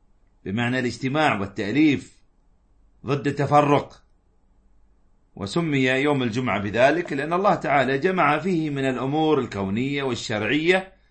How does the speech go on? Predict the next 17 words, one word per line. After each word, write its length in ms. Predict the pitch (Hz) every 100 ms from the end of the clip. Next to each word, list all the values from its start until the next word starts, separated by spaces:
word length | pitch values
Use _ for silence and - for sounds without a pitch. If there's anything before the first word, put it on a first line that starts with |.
| _ _ _
ما 260 | 147 190 170
لم 80 | 156
يجمعه 500 | 151 143 160 170 147
في 180 | 143
غيره. 420 | 135 131 113 101 - _ _ _ _ _ _ _ _ _ _ _ _ _ -
ففي 180 | 104
يوم 260 | 127 156 175
الجمعة 480 | 151 170 180 196 220
كمل 760 | - 165 165 160 160 208 - -
خلق 300 | - 139 135
السماوات 640 | 123 - 104 107 117 107
والأرض، 460 | 107 98 117 113 - _ _ _ _ _ _ _ _ _ _ _ _ _ _
وخلق 500 | - 98 151 156 147
آدم، 600 | 127 120 135 135 127 104 - _ _ _ _ _ - _ _ _
وفيه 480 | 104 110 147 147 139
تقوم 360 | 127 113 139 123
الساعة، 680 | 120 123 131 131 131 -